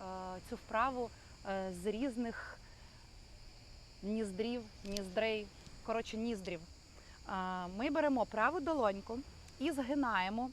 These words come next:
другий і третій пальчик. Дівчата починають вдих через ліву ніздрю, а хлопці через праву.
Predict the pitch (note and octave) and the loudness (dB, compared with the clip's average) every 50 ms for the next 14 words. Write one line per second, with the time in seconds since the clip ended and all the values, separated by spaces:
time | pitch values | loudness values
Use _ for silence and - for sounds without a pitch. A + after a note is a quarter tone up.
0 | - - A3 G3 A3+ A3+ A#3 D#4+ F#4+ - D4+ C4 - - A3 - - A3+ C4 D4 | -6 -8 -4 0 2 4 6 6 4 4 2 0 -2 -2 -4 -2 0 2 2 2
1 | - C4+ A#3 - - F3 D#3 D3+ D#3+ - - - - - - - - - - - | 0 -2 -2 0 2 2 2 0 -4 -8 -10 -12 -12 -14 -16 -16 -16 -18 -18 -18
2 | - - - - - - - - - - - - - - - - - - - F#3+ | -18 -20 -20 -18 -18 -18 -18 -18 -18 -18 -16 -16 -16 -16 -16 -16 -12 -6 -2 0
3 | D#4+ F#4+ G4 - C#4+ A#3+ G#3+ G3 - - - - G#3+ - - A#3+ A#3+ A3+ C4 E4 | 0 0 0 0 2 2 2 2 0 -4 -6 -6 -6 -6 -4 -4 0 2 2 2
4 | D#4 C#4+ D#4 B3+ A#3+ A3 B3 A3+ G3+ A3 - - - - - - - A#3 A#3 D4 | 0 0 -4 -4 -2 -2 -2 -2 -2 -4 -6 -8 -12 -12 -10 -6 -2 0 0 0
5 | F4+ G#4 - - - - - A3 G#3+ A3 A#3 C4 D#4 E4 D#4+ D4+ C4 - G#3+ G#3+ | 0 -2 -4 -8 -12 -10 -8 -6 -4 0 0 0 0 0 0 -2 -4 -4 -4 -4
6 | A3 A3+ A#3+ A#3 F#3+ F#3 F3+ G3+ E3+ D3+ D#3 - - - - - - - - - | -2 -2 -2 -2 -2 -2 -2 -2 -2 -4 -8 -12 -16 -20 -20 -20 -20 -18 -18 -20
7 | - - - - - - - - - - - - - - - - - - - - | -20 -20 -20 -20 -20 -20 -20 -18 -18 -18 -18 -18 -18 -18 -18 -18 -18 -18 -18 -18
8 | - - - - - - - - - - - - - - - - - - - - | -18 -18 -18 -18 -18 -20 -20 -20 -20 -20 -20 -20 -20 -20 -20 -20 -20 -20 -20 -20
9 | - - - - - - - A3 G#3+ - - G#3+ A3 D4 - - - D#4+ C#4+ - | -20 -20 -18 -18 -6 0 2 2 2 2 2 2 2 2 0 -4 -12 -12 -10 -8
10 | - A3 G3 G3+ - - - G3 D#3+ D3 D3 - | -6 -4 -4 -6 -6 -8 -6 -4 -4 -4 -6 -8